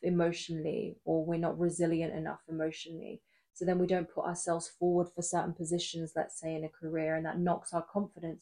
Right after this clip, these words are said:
because we feel stuck. We feel that we're, we're burdened and that we can't move forward in life because of an inherent trait, a part of us that we continually resist and fight against. And so it's this part of us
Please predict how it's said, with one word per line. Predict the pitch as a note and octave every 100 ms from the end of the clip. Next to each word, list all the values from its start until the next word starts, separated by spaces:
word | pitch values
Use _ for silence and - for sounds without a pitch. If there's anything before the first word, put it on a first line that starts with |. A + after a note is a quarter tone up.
| -
because | - D#3+
we | E3 D#3
feel | - E3
stuck. | - - F3 - -
We | F3 F3
feel | E3+ E3+
that | D#3
we're, | E3 E3 E3 _ _ _ F3
we're | E3+
burdened | E3 D#3+ E3 E3 D#3+ E3
and | D#3+
that | -
we | E3
can't | - E3+ -
move | D#3+ D#3+ -
forward | E3 E3+
in | F3
life | F#3+ E3+ -
because | _ _ E3
of | D#3+
an | E3 _ F3
inherent | E3+ E3 E3 D#3
trait, | - E3+ D#3+ -
a | - E3
part | E3 D#3+
of | D#3
us | E3 - _ _ -
that | E3+
we | F3
continually | F#3 - F#3+ G#3 G3+ G3
resist | F#3 E3 F3+ - -
and | E3 _
fight | E3+ F3+
against. | D#3+ - - - - _ _ _ _
And | F3+ F3
so | - F#3
it's | F3+ F#3 F#3
this | - G3+ -
part | - F#3 G#3
of | F#3
us | D3+ D#3+ -